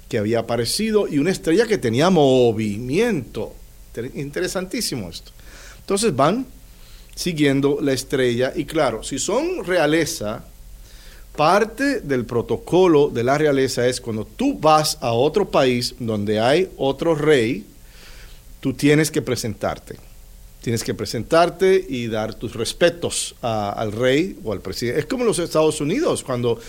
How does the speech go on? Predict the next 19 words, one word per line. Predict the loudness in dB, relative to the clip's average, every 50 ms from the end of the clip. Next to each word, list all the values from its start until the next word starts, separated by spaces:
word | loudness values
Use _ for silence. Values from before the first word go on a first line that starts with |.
| -18 -18 -20 -14
cuando | -6 -4 -2 0 0 2
viene | 2 2 2 2 2 4
la, | 6 6 4 4
el | 4 2 2 2 0 0
rey | 0 4 6 6 6 6 4 0 -4 -10 -18 -20 -20 -20 -20 -14 -8
de | -6 -4
Inglaterra | -4 -2 -2 -4 -2 0 0 2 2 2 2
o | 2
la | 2 0 -2
reina | -2 -2 -2 -2 -2 -2
de | -2 -2
Inglaterra, | -4 -4 -4 -6 -2 0 2 2 2 2 2 0 0 0 -4 -10 -18 -20 -20 -20 -20 -14 -8
eh, | -8 -8 -8 -6 -4
ellos | -2 0 0 -2 -2
tienen | -2 0 2 2 2 2 2 0 0 -2 -4
que, | -6 -4 -2 -2 -2 -2
eh, | -4 -6 -12 -18 -20 -20 -16 -10
eh, | -6 -4 -4 -2 -4 -4 -6 -8 -8 -6
presentarse | -6 -6 -6 -6 -6 -6 -2 -2 -2 -2 0 -4 -6 -6